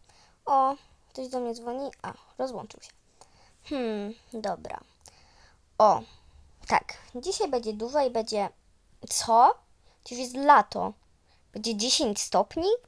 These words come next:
Wiem, jak może być w ogóle burza w lato? To nie może być burza, ale dziesięć stopni, naprawdę?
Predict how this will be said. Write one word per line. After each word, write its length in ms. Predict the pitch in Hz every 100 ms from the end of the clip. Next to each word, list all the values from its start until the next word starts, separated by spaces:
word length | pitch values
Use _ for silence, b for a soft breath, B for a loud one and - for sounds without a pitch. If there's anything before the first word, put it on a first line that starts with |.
| _ _ _ B B B B 440
Wiem, 120 | 392
jak 80 | 269
może 220 | 277 254
być 200 | 226 220
w 60 |
ogóle 280 | 220 233 202
burza 540 | 202 214 226 262 294 -
w 220 | 220 214
lato? 520 | 202 180 226 - 415 508 B B B
To 60 | -
nie 100 | 302
może 260 | 320 381 320
być 160 | 247
burza, 320 | 226 254 262 -
ale 200 | 202 220
dziesięć 420 | 240 262 262 240
stopni, 440 | - 214 - 311
naprawdę? 560 | 285 226 226 262 302